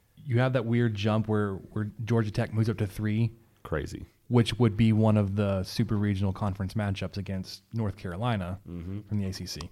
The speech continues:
Speaker 2: Who they lost their conference tournament to, the conference tournament championship. So Georgia Tech won their division,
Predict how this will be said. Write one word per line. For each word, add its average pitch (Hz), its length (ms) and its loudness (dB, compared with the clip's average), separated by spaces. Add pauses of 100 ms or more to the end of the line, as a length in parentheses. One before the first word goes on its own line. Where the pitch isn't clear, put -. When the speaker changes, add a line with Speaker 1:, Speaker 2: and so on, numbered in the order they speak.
Speaker 2:
Who 151 120 12
they 143 140 8
lost 127 640 8
their 113 240 8
conference 120 480 4
tournament 131 460 4
to, 82 340 0 (760)
the 98 100 4
conference 117 320 6
tournament 107 300 6
championship. 113 480 4
So 101 120 4
Georgia 117 260 6
Tech 131 220 6
won 107 260 8
their 113 120 10
division, 85 680 4